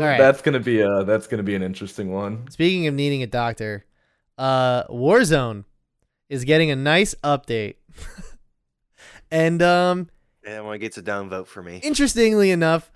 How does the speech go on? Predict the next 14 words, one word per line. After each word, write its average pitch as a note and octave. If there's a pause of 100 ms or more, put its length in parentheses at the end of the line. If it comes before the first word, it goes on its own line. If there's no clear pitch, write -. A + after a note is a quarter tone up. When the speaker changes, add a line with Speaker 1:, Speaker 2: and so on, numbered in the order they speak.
(160)
Speaker 1:
I F#3+
did B3+
not G#3
see G3+
this F3+
coming, G#3 (300)
but D#3
they're D#3+
adding F#3
Godzilla D#3
and C3+
Kong A#2 (280)
to C3+ (240)
Warzone. A2+